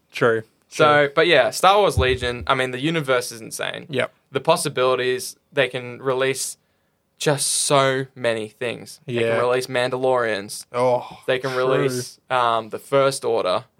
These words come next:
Speaker 2: the Final Order.
Speaker 1: Which I think they will.
Speaker 2: Oh,
Speaker 1: I think
Speaker 2: yeah,
Speaker 1: they will release the
Speaker 2: absolutely.
Speaker 1: First Order because I think X-Wing have got their ties.
Speaker 2: Yep.
Speaker 1: So
Speaker 2: Yeah.
Speaker 1: I reckon it's gonna come.
Speaker 2: Yeah, and I, yeah, I reckon they'll release, like, smugglers,
Speaker 1: Yep.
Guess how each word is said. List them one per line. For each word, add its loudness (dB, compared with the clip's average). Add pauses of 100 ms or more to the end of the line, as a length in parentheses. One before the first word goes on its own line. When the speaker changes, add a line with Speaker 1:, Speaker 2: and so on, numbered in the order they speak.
(280)
Speaker 2:
the -2
Final 4
Order. 2
Speaker 1:
Which 4
I 4
think 2
they 4
will. 2 (180)
Speaker 2:
Oh, 6
Speaker 1:
I 6
think 4
Speaker 2:
yeah, 4
Speaker 1:
they 4
will 2 (120)
release 4 (140)
the 4
Speaker 2:
absolutely. 0
Speaker 1:
First -4
Order 2
because 0 (340)
I -2
think 0 (180)
X-Wing 0
have 0
got 0
their -2 (260)
ties. -2
Speaker 2:
Yep. 2 (340)
Speaker 1:
So 2
Speaker 2:
Yeah. 2 (720)
Speaker 1:
I 2
reckon 2
it's -6
gonna -2
come. -4 (100)
Speaker 2:
Yeah, 2
and 0
I, 2 (220)
yeah, 4 (560)
I 4
reckon 0
they'll 2
release, -4
like, -4
smugglers, -2
Speaker 1:
Yep. -2